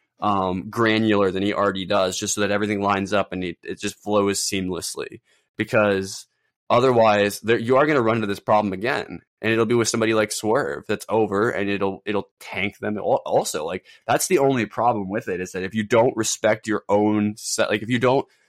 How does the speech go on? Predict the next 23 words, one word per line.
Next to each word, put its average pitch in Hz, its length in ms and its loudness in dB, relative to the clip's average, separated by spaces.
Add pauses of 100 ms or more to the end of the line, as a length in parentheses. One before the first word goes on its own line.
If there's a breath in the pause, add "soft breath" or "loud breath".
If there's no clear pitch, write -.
(120)
set 143 260 2
it 170 80 0
up 135 200 4
and 123 80 2
then 113 100 0
say, 107 140 -2
"Okay, 104 180 -2
this 110 180 -4
is 131 100 -6
how 127 200 4
it 104 80 -2
works, 123 240 0
and 101 100 -2
it's 90 100 -8
gonna 107 200 0
work 104 260 0
like 95 220 -4
this," - 320 -10 (180)
and 104 80 -2
then 101 100 0
stick - 360 -4
to 143 80 -4
that, 160 320 2